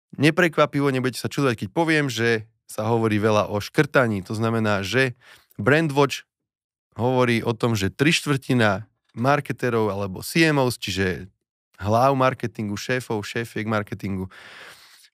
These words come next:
bude čeliť cutom, čiže nejakým osekávaniam rozpočtov. Nič prekvapivé. Podľa mňa minimálne ja som to videl okolo seba. Som to videl už aj v H dva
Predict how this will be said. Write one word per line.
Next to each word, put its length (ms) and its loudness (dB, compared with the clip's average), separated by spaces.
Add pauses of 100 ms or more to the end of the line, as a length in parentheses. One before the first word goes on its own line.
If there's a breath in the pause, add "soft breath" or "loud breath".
bude 240 4
čeliť 380 2 (640)
cutom, 400 2
čiže 320 -4
nejakým 480 0
osekávaniam 960 -2
rozpočtov. 720 0 (1600 loud breath)
Nič 240 0
prekvapivé. 720 2 (140)
Podľa 400 -2
mňa 180 2 (300)
minimálne 560 2
ja 400 2
som 160 -8
to 160 -4
videl 160 2
okolo 320 2
seba. 400 0 (640)
Som 240 -2
to 80 0
videl 240 2
už 240 2
aj 80 2 (160)
v 60 -18 (180)
H 80 -6 (160)
dva 400 0